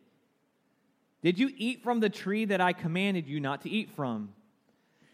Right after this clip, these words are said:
Then the m-, man replied, "The woman you gave to be with me, she gave me some fruit from the tree, and I ate." So the Lord God asked the woman,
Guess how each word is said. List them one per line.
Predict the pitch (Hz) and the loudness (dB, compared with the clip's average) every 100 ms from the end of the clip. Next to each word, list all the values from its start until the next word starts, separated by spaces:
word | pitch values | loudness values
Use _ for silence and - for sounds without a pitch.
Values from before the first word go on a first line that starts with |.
| _ - | _ 2
Then | 196 233 | 4 4
the | 220 202 | 2 0
m-, | 170 | 2
man | 190 208 | 4 4
replied, | 190 - 180 175 160 | 2 2 4 4 4
"The | 156 | 2
woman | 156 196 196 | 4 4 4
you | 180 | 2
gave | 165 175 196 202 | 2 4 6 4
to | 170 | 0
be | 143 208 | 2 4
with | 180 156 131 | 4 2 -2
me, | 131 131 | -6 -6
she | - 175 | -4 -2
gave | 180 190 190 | 2 2 2
me | 165 | 0
some | 147 143 123 - | -4 -6 -8 -4
fruit | 185 - | -4 -4
from | 151 | -6
the | 127 | -6
tree, | - 175 160 | -6 -4 -2
and | 131 | -2
I | 120 | -6
ate." | 147 151 - - _ _ _ _ _ _ _ _ _ _ - | -4 -6 -6 -14 _ _ _ _ _ _ _ _ _ _ -10
So | - 165 | -2 0
the | |
Lord | 147 147 175 190 | 2 2 4 4
God | 185 170 165 | 4 4 4
asked | 147 170 - | 0 -4 -4
the | 156 | -6
woman, | 143 165 160 127 127 | -4 -2 -2 -4 -4